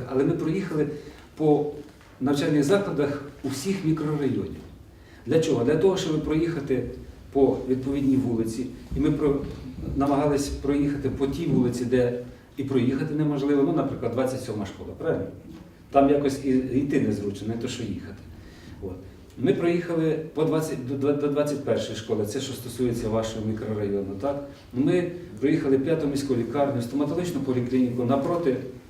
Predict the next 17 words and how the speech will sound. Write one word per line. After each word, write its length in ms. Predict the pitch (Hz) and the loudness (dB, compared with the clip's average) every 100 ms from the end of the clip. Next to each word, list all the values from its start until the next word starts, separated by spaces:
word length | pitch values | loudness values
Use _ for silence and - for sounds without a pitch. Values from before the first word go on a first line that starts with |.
| - - - - - | -20 -20 -20 -18 -4
двадцять 320 | 123 123 - | -2 0 0
першу 280 | 151 151 123 | 0 0 -4
школу, 420 | - 127 117 - - - - - - | -2 0 0 -2 -8 -14 -20 -20 -6
напроти, 440 | 127 131 165 - 120 | -2 0 0 2 2
е, 440 | - - 113 107 - - 117 | 0 -2 0 0 -2 -4 -4
ви 100 | 120 120 - | -2 -2 -2
бачите, 400 | 127 127 - 117 | 0 0 -2 -8
що 120 | 110 | -8
там 280 | 123 117 107 - | -6 -4 -4 -6
іде 320 | 117 113 104 113 | -4 0 0 -2
будівництво 480 | 120 117 120 - 113 | -2 0 0 0 -2
і 20 | |
завершується 640 | 113 113 117 117 107 117 - - - - 113 120 120 | -2 0 0 -2 -6 -6 -10 -12 -20 -14 -4 -4 0
новий, 280 | 120 113 117 | 0 2 4
новий 460 | - 127 113 113 | 6 6 4 2
дитячий 280 | 120 120 120 | 0 -2 -4
садочок. 520 | 123 151 160 156 139 | -4 -2 0 -2 -2